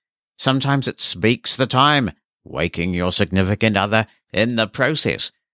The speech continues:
But then if you do a three-finger single tap and it actually works the way it's supposed to work, you don't know what hour you're in. I think this is a very good wish that you have, Paul. I hope it is granted. I do remember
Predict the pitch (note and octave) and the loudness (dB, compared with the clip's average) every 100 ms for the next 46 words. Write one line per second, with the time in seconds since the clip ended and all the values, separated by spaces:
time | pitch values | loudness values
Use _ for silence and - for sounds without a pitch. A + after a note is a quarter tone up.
0 | _ _ _ - A#2 C#3+ C3+ A#2+ A2 G#2+ | _ _ _ -6 2 2 2 0 0 0
1 | G#2+ - B2+ D#3+ F#3 C#3+ B2 G#2 F2+ - | -2 -2 -2 -2 0 0 0 2 0 0
2 | G#2+ F2+ F#2 F#2 E2+ G2+ G2 G#2 - - | -2 -2 -4 -4 -2 -2 0 0 -2 -4
3 | G2 F2 G2 B2+ - - G#2 F#2 F2+ - | -4 -2 2 2 0 -4 -4 -4 -4 -6
4 | G2+ C3 E3+ G2+ G#2 G#2+ - C3 C#3+ A#2 | -4 -4 -4 -4 -6 -6 -4 0 0 2
5 | C#3+ C#3 D3+ E3 G3 E3+ B2+ G2+ E2+ D2 | 0 2 2 2 0 2 2 2 0 -4
6 | - - C#3+ C#3+ D#3+ - C#3+ C3+ A#2 C#3 | -12 -2 0 2 0 2 2 4 4 4
7 | F3 A#2+ C#3 C#3+ G#2+ A#2 A2 - - - | 4 4 2 4 2 4 4 2 -4 -6
8 | - G2 F2+ F#2+ F#2 E2+ F#2+ D#2 - - | -4 -2 -2 0 0 0 0 -2 -6 -4
9 | C#2+ C2 D2 A#2+ A2+ G#2 F#2+ - F#2 E2+ | -4 -4 0 0 2 0 -2 -4 -2 -2
10 | F2+ - A#2 _ _ _ _ - F2+ - | -4 -10 -12 _ _ _ _ -12 -4 2
11 | D#3+ C#3 A2+ G2 F#2 E2+ D2+ | 4 4 2 2 2 0 0